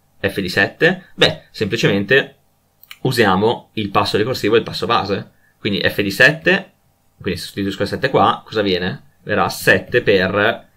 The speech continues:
f di n meno uno, n sette, sei. E, eh, sette per f di sei quanto fa? Boh, calcoliamo f di sei. F di sei quanto sarà? Sarà sei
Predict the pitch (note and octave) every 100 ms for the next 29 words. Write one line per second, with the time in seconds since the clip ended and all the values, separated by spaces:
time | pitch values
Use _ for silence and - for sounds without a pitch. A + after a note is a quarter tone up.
0 | _ _ - - A2 G2 - - G2+ G2+
1 | A2+ - _ - G2 F#2+ B2+ G#2+ G2+ B2
2 | - F2+ A2 D2 - - - - - D#2+
3 | D2+ B2+ - _ - _ _ _ _ _
4 | - - _ _ - - D3 - - _
5 | - - - - - C3+ C#3 - - B2
6 | G2+ D3 G#2+ G2+ F#2+ - - A2+ A2 G#2
7 | B2 F3 - - - _ - - - _
8 | - B2 A2 E3 G#2+ A#2+ A2+ G2 - C3
9 | F#2+ G2+ C#3 - _ _ _ - _ _
10 | _ _ _ _ _ _ _ _ _ -
11 | _ _ _ - G2+ - G#2 F#2+ A2+ A2
12 | G2+ G2 G#2+ G2+ F#2+ G2 F#2+ F#2+ - G2
13 | F#2+ G#2 D3 D#3+